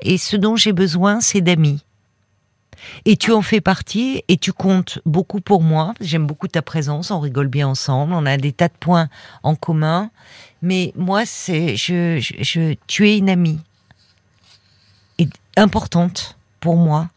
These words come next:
Mais, euh, je, je, ne,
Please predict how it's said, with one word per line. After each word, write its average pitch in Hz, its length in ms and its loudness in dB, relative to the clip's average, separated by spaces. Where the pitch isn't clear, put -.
Mais, 165 340 4
euh, 139 60 2
je, 147 360 0
je, 143 500 0
ne, 175 240 6